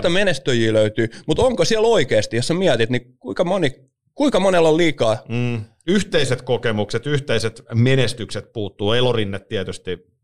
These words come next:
Speaker 1: pakkina ja näin, mutta
Speaker 2: Joo, mut niinku yksittäisiä
Speaker 1: Joo,
Speaker 2: pelaajia,
Speaker 1: kyllä.
Speaker 2: jotka on joku voittanut joskus jotain.
Speaker 1: Kyllä.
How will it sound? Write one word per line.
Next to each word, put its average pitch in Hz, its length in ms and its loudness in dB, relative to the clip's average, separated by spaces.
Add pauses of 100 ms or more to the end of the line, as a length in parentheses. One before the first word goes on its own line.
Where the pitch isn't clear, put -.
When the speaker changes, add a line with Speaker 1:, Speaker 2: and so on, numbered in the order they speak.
(240)
Speaker 1:
pakkina 98 460 -6
ja 98 60 -4
näin, 113 240 -2
mutta 104 160 -4
Speaker 2:
Joo, 143 80 2
mut 151 80 0
niinku 175 180 -2
yksittäisiä 185 720 -2
Speaker 1:
Joo, 226 120 0
Speaker 2:
pelaajia, 143 400 2
Speaker 1:
kyllä. 139 120 2
Speaker 2:
jotka 143 200 -2
on 156 80 2
joku 160 320 0
voittanut 120 480 0
joskus 117 340 0
jotain. 123 320 -2
Speaker 1:
Kyllä. 131 160 -2